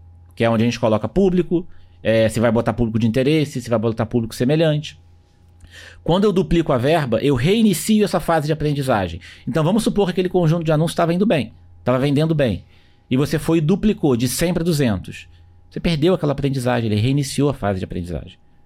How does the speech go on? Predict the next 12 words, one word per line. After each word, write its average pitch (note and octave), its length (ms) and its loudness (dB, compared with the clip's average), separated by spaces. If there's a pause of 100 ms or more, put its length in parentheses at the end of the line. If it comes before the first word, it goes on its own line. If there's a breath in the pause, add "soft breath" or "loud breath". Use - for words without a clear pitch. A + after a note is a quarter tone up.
(580 loud breath)
Então, B2+ 300 0
quando D#3 240 0
a - 20 2
gente D3+ 240 0
aumenta C3 480 2
o A#2+ 80 4
investimento G#2+ 720 0 (220)
em G#2 100 2
um A2 80 4
conjunto G2+ 400 0
de F#2+ 100 -4
anúncios, A2 540 -4